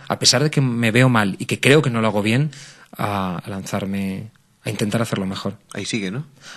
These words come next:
Speaker 1: Ahí sigo, con el síndrome de Victoria Abril, de, que es del, del intruso, que es de,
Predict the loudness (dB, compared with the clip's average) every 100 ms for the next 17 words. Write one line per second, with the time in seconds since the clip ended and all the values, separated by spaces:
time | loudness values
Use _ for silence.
0 | 0 4 6 4 0 -2 0 4 4 4
1 | 4 4 4 4 4 2 4 2 0 -2
2 | -2 0 2 4 4 6 6 6 6 6
3 | 6 6 6 4